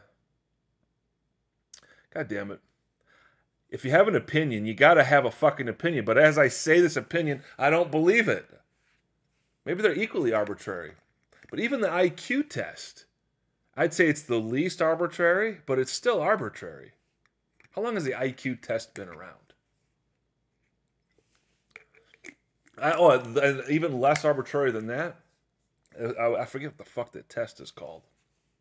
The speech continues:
Are you still with me? I'm just rambling, okay? Just rambling. Um, I had a friend who was taking a, uh, a, an admissions test or some shit.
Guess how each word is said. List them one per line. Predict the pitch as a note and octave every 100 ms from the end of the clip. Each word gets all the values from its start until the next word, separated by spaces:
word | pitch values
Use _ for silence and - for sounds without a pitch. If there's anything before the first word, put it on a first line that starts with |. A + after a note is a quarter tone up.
| -
Are |
you | D#3+
still | E3 D#3
with | C3+ -
me? | C3+
I'm | A2+
just | B2+ F#2
rambling, | G2 G2+ F#2+ E2+ F2
okay? | A2+ A#2 - _ _ _ _
Just | - -
rambling. | A#2+ C3 C3+ C3+ C3 - _ _ _ _ _ -
Um, | G#2+ G#2 F#2+ F#2 F2+ _ _ _ _ _ _ _ _ _ _ _ -
I |
had | D#3
a | B2+
friend | C#3+ C3
who | A2+ A#2
was | A2 G#2 G2 F2+ - - _ _ _ _ _ _ _
taking | - C#3 C#3+ B2+
a, | G#2 F#2
uh, | E2 B1+ A1 _ _ _ _ -
a, | - _ _ _ -
an | G2+
admissions | F#2 G2 C#3 C#3 A2
test | - - C#3+ D3+
or | C3+
some | - C#3
shit. | - D3+